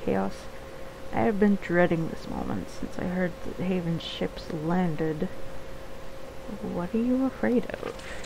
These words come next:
Whatever you do, it will make things worse.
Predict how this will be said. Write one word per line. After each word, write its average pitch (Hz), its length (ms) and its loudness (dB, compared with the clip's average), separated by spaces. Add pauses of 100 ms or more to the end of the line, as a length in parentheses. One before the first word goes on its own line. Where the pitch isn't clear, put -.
(1200)
Whatever 190 600 6
you 214 340 4
do, 170 480 4
it - 160 2
will 175 160 2
make 165 160 2
things - 440 4
worse. - 440 2